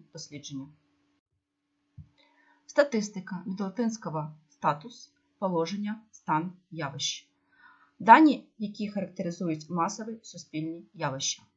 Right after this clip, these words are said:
Процес збирання, зберігання і обробки даних про масові суспільні явища, тобто галузь практичної діяльності, спрямованої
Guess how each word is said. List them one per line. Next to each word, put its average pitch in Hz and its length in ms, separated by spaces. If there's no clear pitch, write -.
Процес 196 320
збирання, 175 560
зберігання 185 720
і 185 100
обробки 185 440
даних 170 320
про 190 140
масові 170 380
суспільні 170 560
явища, 143 460
тобто 190 240
галузь 202 420
практичної 180 640
діяльності, 160 680
спрямованої 175 800